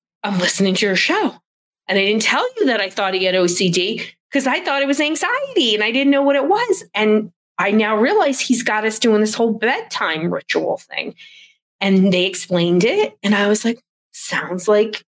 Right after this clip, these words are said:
some O C D is at least a kindling here," right? Because a very young child and it hadn't been going on a terrible long amount of time. But when the parents don't perform the ritual, he won't go to sleep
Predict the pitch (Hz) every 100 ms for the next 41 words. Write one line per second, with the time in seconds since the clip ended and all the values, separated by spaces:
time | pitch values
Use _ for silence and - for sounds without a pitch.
0 | _ - 208 202 185 _ 208 214 214 294
1 | 285 370 508 294 185 196 214 240 403 -
2 | 453 - 453 440 320 208 175 180 147 160
3 | 170 185 190 247 269 208 214 175 160 180
4 | 196 214 220 214 214 180 175 180 180 170
5 | 160 156 165 175 180 180 180 170 165 160
6 | 156 302 403 277 165 160 151 185 170 156
7 | 151 - 143 147 151 - 262 202 147 -
8 | - - _ - 185 180 175 - 202 214
9 | 240 233 185 190 214 - 165 170 202 175
10 | 120 - 104 165 226 - _ _ _ _
11 | - 196 175 170 170 220 240 - 165 147
12 | 147